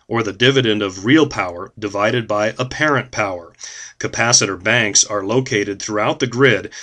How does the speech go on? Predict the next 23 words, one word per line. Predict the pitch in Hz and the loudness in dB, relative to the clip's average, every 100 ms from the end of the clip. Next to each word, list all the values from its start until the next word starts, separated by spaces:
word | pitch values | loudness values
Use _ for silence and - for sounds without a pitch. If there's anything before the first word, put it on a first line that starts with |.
| - - | -2 0
to | 123 | 2
correct | 135 131 156 - | 2 4 4 0
for | - 117 | -4 -2
these | 131 143 127 | 0 0 0
phase | - 147 156 | 4 4 6
shifts | - 110 101 - | 4 4 4 0
and | 113 107 | 0 -6
improve | 101 - 160 175 | -6 -2 0 0
the | 135 | 0
efficiency | 120 - 196 - 127 - 101 | 0 2 2 2 2 0 0
of | 95 | -2
the | |
grid. | 95 104 90 80 - - - - | -6 -6 -8 -12 -18 -18 -18 -8
The | 98 | -8
goal | 98 110 131 101 107 - | -2 2 4 2 -2 -6
is | 98 - | -2 0
to | 107 | 0
obtain | 95 - 135 135 | -6 -4 0 0
a | 123 | -2
power | - 147 160 180 | -2 0 2 2
factor | 175 139 131 139 117 | 0 -2 0 -2 -2
of | 110 | -4
one, | 104 139 147 101 104 | -2 0 2 0 -2